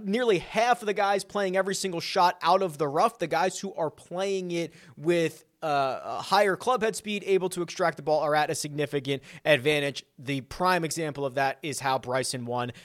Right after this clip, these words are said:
at Winged Foot. Bryson not in the field this week. As of just about an hour ago, he withdrew, still not feeling one hundred percent. He says he's not gonna risk it with the hip and the wrist. So Bryson not here, but distance and strokes gained approach, the two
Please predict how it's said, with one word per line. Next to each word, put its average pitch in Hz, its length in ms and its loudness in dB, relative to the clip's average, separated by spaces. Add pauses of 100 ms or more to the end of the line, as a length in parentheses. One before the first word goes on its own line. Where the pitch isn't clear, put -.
(140)
at 131 240 0
Winged 156 240 -2
Foot. 165 240 0
Bryson 165 480 0
not 147 320 4
in 175 140 2
the 139 80 -2
field 147 440 -2 (300)
this 139 300 -2
week. 123 260 -6
As 143 240 2
of 143 120 -2
just 156 180 -6
about 135 180 2
an 117 80 -2
hour 151 400 6
ago, 120 400 0 (200)
he 165 140 -4
withdrew, 139 840 0
still 180 560 2
not 151 600 2 (220)
feeling 160 420 -2
one 143 140 0
hundred 139 280 -2
percent. 135 360 -2
He 127 60 -4
says 127 180 -4
he's 123 140 -8
not 131 180 -2
gonna 123 140 -6
risk 127 300 -4
it 123 100 -4 (160)
with 151 160 -2
the 135 80 0
hip 131 320 0 (220)
and 139 160 2
the 131 60 -2
wrist. 120 240 -4
So 139 100 -2
Bryson 196 560 2
not 180 220 4
here, 196 320 4 (180)
but 156 220 0
distance 220 480 2
and 180 160 -2
strokes - 320 0
gained 175 200 -2
approach, 160 420 -2
the 165 140 -6
two 226 560 -4